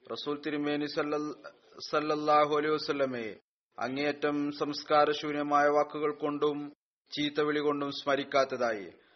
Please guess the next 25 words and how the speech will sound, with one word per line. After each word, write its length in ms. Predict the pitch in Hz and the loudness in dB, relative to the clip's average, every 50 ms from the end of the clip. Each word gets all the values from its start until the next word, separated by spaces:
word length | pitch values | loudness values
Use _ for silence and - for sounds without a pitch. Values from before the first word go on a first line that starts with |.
| _ _ _ _ _ | _ _ _ _ _
അഥവാ 400 | - 120 123 143 143 139 143 143 | -6 -4 0 4 6 6 8 8
വരേണ്ട 460 | 147 143 147 147 147 147 147 147 147 147 | 8 8 6 6 6 6 4 4 4 6
ആളുടെ 360 | 147 143 147 147 147 147 147 | 6 6 8 6 6 2 2
സമയം 680 | 147 151 151 147 143 147 147 147 147 147 147 147 - | 0 0 0 0 0 -2 0 -2 -2 -4 -6 -8 -10
ഇതല്ല 400 | 147 143 147 147 147 151 147 147 | -2 0 2 2 4 4 4 6
എങ്കിൽ 500 | 147 147 147 147 143 151 151 151 151 151 - _ _ _ _ _ _ 123 | 6 4 2 0 -2 -4 -4 -4 -6 -8 -12 _ _ _ _ _ _ -2
വളരെ 240 | 127 139 143 151 | 2 4 4 2
പെട്ടെന്ന് 580 | 147 147 151 147 - - 151 147 151 147 151 151 | 2 2 -2 0 0 0 -2 -2 -2 -2 0 0
തന്നെ 200 | 147 151 147 147 151 151 - - - - - | 0 0 0 0 0 -2 -4 -6 -8 -2 0
അയാൾ 260 | 147 151 156 151 156 | 4 6 6 4 4
വന്നാലും 600 | 147 151 151 156 160 165 165 156 139 123 107 - - - _ _ _ _ - | 2 0 2 4 4 4 6 4 2 0 -2 -10 -18 -20 _ _ _ _ -8
നൂറു 260 | 120 131 143 160 175 | -6 -4 -2 0 2
വർഷം 720 | 180 185 170 170 - 175 165 165 160 160 - - - - | 4 4 4 4 2 -2 -2 -2 -4 -8 -10 -14 -18 -6
കൊണ്ടായിരിക്കും 640 | 131 160 156 156 151 151 147 147 143 143 139 143 139 | -4 -2 0 2 4 2 2 2 0 -4 -6 0 2
വരിക. 260 | 135 131 131 120 120 | 2 2 2 0 -2
കാരണം 680 | 117 107 104 - 123 127 131 139 135 139 135 135 135 - | -2 -4 -2 0 0 2 2 2 0 -2 -4 -4 -4 -6
അദ്ദേഹം 340 | 131 127 139 139 139 139 135 143 | -4 -2 -2 -2 -2 -4 0 2
കാലത്തിന്റെ 460 | 139 139 139 139 135 - 135 135 135 | 4 4 4 2 -2 -4 -6 -6 -6
മുജദ്ദിദാണ്. 720 | 135 131 120 139 135 131 131 120 131 123 117 113 107 98 - _ _ _ _ _ _ _ _ _ _ _ _ - | -8 -6 -6 -6 -6 -6 -4 -2 0 0 0 -2 -6 -12 -16 _ _ _ _ _ _ _ _ _ _ _ _ -8
മസീഹ് 400 | 117 127 127 127 - 147 147 147 | -6 -6 -6 -4 0 2 2 2
മൗദിന്റെ 640 | 147 143 147 143 147 143 143 147 143 143 139 147 147 | 2 0 0 0 0 -2 -2 -4 -4 0 0 0 0
നിയോഗ 400 | 143 147 147 147 147 147 147 147 | 0 0 2 2 2 2 0 2
കാലഘട്ടം 640 | 151 147 147 147 147 147 143 147 151 147 147 147 | 4 4 4 4 2 0 0 0 -2 -2 -2 -4
നൂറ്റാണ്ടിന്റെ 540 | 147 147 147 147 156 147 147 147 147 147 147 147 | -4 -4 -2 2 4 4 4 2 0 -4 -2 0
തലക്കലാണ്. 680 | 156 147 151 147 151 165 156 156 151 143 127 110 - | 2 2 2 2 2 2 4 4 4 4 0 -4 -8